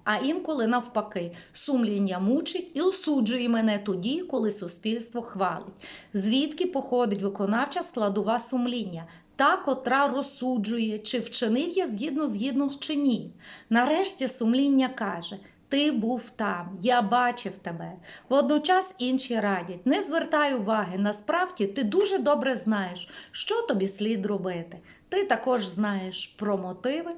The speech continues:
свого вчинку». Врешті-решт сумління судить і хвалить нас за конкретні вчинки. Тоді ми відчуваємо таку ж радість і щастя, якби нас похвалили батько і мати.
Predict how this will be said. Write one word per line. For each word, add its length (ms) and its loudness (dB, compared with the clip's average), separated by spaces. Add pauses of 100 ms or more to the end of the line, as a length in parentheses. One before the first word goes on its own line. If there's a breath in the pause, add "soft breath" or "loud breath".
(100)
свого 640 -4
вчинку». 640 -12 (480 loud breath)
Врешті-решт 640 2
сумління 480 2
судить 460 -4
і 60 -4
хвалить 420 0
нас 280 2
за 80 -4
конкретні 580 0
вчинки. 580 -4 (340 loud breath)
Тоді 280 6
ми 160 4
відчуваємо 560 2
таку 380 -2
ж 140 -4
радість 440 2
і 60 0
щастя, 500 0
якби 260 2
нас 220 0
похвалили 640 0
батько 420 0
і 120 0
мати. 360 -4